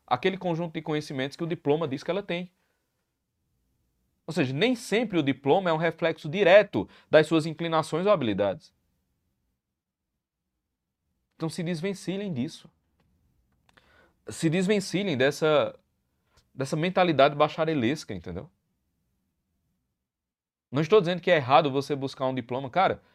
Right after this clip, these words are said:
se a sua inclinação é alguma profissão que precisa do diploma, vai lá e consegue, bicho. Não tem problema nenhum. Não tem problema nenhum. Agora, você não pode ficar preso a isso.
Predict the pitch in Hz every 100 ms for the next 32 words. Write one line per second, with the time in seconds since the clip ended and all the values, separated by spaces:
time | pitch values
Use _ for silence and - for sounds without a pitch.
0 | _ - 175 196 165 - 196 180 170 160
1 | 143 - 113 98 - _ - 139 135 156
2 | 165 156 147 143 - 110 139 139 135 -
3 | 170 139 127 113 156 165 101 143 185 185
4 | 190 208 - 196 190 131 - - _ _
5 | 151 165 190 185 165 180 196 175 147 180
6 | _ _ _ _ _ _ _ _ _ _
7 | _ _ _ _ _ _ - 143 202 196
8 | 170 208 208 175 - 175 139 175 175 139
9 | 160 196 180 180 175 196 190 - 160 208
10 | 190 110 87 _ _ _ _ _ _ _
11 | _ 135 101 92 -